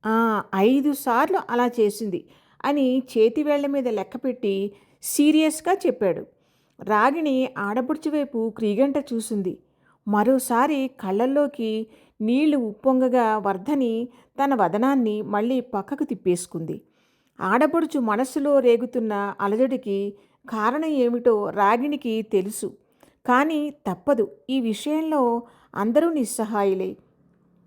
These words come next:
ఈ పసివాడికి ఒక తలరాత అంటూ ఉంటుంది. పరిస్థితులు ఈ మాత్రంగానైనా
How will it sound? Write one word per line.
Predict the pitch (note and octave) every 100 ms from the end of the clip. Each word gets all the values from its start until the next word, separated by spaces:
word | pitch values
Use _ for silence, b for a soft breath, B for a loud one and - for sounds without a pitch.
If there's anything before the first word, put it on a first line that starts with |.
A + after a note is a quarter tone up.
| _ _ _ B B B
ఈ | C4
పసివాడికి | C#4 A3+ G3 C#4+ D#4 D#4+ D#4+ D#4 C#4 -
ఒక | C4+ C#4+
తలరాత | B3 G3+ G#3+ C#4+ D4
అంటూ | D4+ C4+ D#4
ఉంటుంది. | A#3+ A3 B3 G#3 G3 - b b b A3+
పరిస్థితులు | A3+ C4 - - D4 C4 B3+
ఈ | A3+ B3+
మాత్రంగానైనా | C#4+ D4 D#4+ D#4 D#4 D4+ D4+ D4 C4+ B3